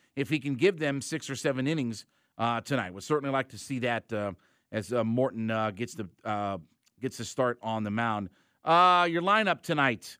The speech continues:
uh, Ronnie, Olson, Riley, Murphy, Rosario, Albies, Ozuna, Arcia, and Michael Harris, and then, of course, Charlie Morton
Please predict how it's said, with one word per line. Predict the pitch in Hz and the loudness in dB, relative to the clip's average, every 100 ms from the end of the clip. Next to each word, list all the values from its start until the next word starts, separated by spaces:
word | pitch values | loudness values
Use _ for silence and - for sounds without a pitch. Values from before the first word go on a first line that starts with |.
| _ _ _ | _ _ _
uh, | 139 143 147 143 143 135 | 2 6 6 6 4 4
Ronnie, | 131 160 190 196 196 - | 4 4 4 2 -2 0
Olson, | 170 190 175 180 170 | 2 2 2 -2 -2
Riley, | 127 135 175 190 196 214 202 - _ _ | 0 4 4 4 0 -2 -4 -8 _ _
Murphy, | 110 135 190 - 180 | 2 4 4 2 -2
Rosario, | 175 143 110 156 170 160 143 | 2 2 2 2 4 2 0
Albies, | - 160 180 202 202 180 - _ _ _ 113 | 2 4 4 0 -6 -8 -12 _ _ _ -4
Ozuna, | 117 95 117 185 196 185 | -4 -2 2 2 4 2
Arcia, | 139 135 - - 190 190 185 | 0 -2 -2 -6 2 4 2
and | 135 127 | 0 -2
Michael | 127 147 131 120 | 0 0 0 0
Harris, | 151 165 156 - | 2 2 0 -4
and | |
then, | 120 | -6
of | 113 | -4
course, | 123 113 | -2 -4
Charlie | - 123 | -2 0
Morton | 113 113 - 110 | 0 0 -2 -6